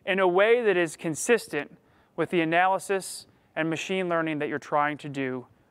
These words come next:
within the cloud. And like all A W S services,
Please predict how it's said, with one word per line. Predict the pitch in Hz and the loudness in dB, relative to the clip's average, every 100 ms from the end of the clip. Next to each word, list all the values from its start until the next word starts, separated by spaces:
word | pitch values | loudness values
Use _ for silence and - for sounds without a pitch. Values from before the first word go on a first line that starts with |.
| - | -8
within | 139 147 143 | -6 -2 -4
the | 131 | -4
cloud. | - 117 - - _ _ _ _ _ _ _ _ _ - _ - | -6 -6 -8 -18 _ _ _ _ _ _ _ _ _ -20 _ -6
And | 185 208 285 311 - _ _ _ _ _ _ - | 0 2 2 0 -8 _ _ _ _ _ _ 2
like | 165 233 - | 4 4 4
all | 196 214 226 226 | 4 6 6 4
A | 185 | 2
W | 170 151 147 143 | 0 0 0 -2
S | - | -2
services, | - 135 120 - 90 - | -6 -6 -8 -16 -18 -18